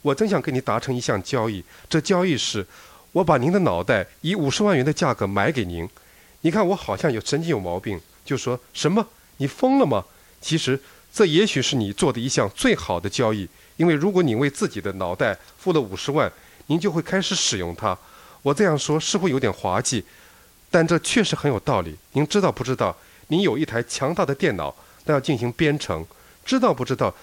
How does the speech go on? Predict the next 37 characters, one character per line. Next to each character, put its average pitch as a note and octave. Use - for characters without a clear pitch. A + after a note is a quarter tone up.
这 F3
台 E3
电 D#3+
脑 E2+
如 D#3+
果 C3+
编 F3+
程 D3+
正 F#3
确， F#2
它 G3+
会 G#3
给 B2
您 G#2
带 C#3+
来 G2
您 D3
生 G3+
活 D3+
中 E3
想 -
要 G2+
的 G#2+
东 D#3
西， G2+
会 G#3
给 C3+
您 B2
带 D3
来 G2
成 C3
功 D3
和 -
经 F#3
济 C#3+
独 A2
立。 A#2+